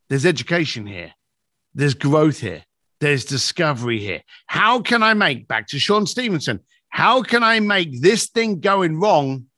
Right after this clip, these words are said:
a benefit to me?" And when you start doing that, you suddenly realize you've never failed in your life. You've just become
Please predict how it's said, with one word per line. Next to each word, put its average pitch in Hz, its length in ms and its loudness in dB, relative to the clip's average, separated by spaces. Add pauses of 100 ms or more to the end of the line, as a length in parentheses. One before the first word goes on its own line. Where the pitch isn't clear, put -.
(520)
a 127 40 -16
benefit 147 580 -6
to 98 180 -12
me?" - 180 -18 (1120)
And 147 100 0
when 196 120 4
you 196 80 2
start 269 420 0
doing 220 280 0
that, 185 260 -2
you 185 100 -6
suddenly 254 340 -6
realize 180 520 0
you've 180 100 -8
never 254 240 -2
failed 196 400 0
in 185 80 0
your 180 100 2
life. 190 300 2 (280)
You've 220 180 2
just 208 180 0
become 165 560 -2